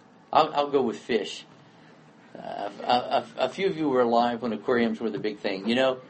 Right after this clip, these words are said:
I'm gonna get fish, and then all of a sudden you need an aquarium, a filter, rocks,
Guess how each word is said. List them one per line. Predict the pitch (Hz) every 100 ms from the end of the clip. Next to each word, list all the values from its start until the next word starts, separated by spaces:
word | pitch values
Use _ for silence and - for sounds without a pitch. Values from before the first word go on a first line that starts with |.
| - -
I'm | - 190
gonna | 180
get | 151 147
fish, | - 160 127 113
and | 117
then | 147
all | 151
of | 143
a | 120
sudden | 139 135
you | 127
need | 131 127 120 117 - -
an | 117
aquarium, | 113 123 135 117 92 - - - - - - -
a | 120
filter, | - 143 123 - - - - - - - 110
rocks, | 104 117 117 101 - -